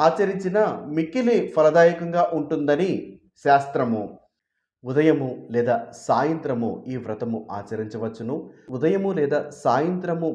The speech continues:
మాత్రమే ఈ వ్రతమును ఆచరించాలి అన్న నియమము ఏమీ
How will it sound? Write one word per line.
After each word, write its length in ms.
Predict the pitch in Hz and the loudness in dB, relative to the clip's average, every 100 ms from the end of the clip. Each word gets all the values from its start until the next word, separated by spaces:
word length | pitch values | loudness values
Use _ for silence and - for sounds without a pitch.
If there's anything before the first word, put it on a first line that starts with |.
| 131 | -4
మాత్రమే 480 | 127 - 123 135 123 90 - 156 | -6 -6 -4 -2 -4 -6 -6 -4
ఈ 20 | 127 - - _ _ _ 110 | -4 -6 -14 _ _ _ -4
వ్రతమును 400 | 127 135 175 170 - 110 | -2 0 0 -2 -4 -4
ఆచరించాలి 680 | 135 165 160 156 151 143 143 135 | -4 -4 -4 -2 0 0 -2 -4
అన్న 120 | 120 110 | -6 -6
నియమము 500 | 113 113 120 123 117 95 104 107 | -6 -4 -2 -2 -4 -6 -8 -8
ఏమీ 180 | 104 | -8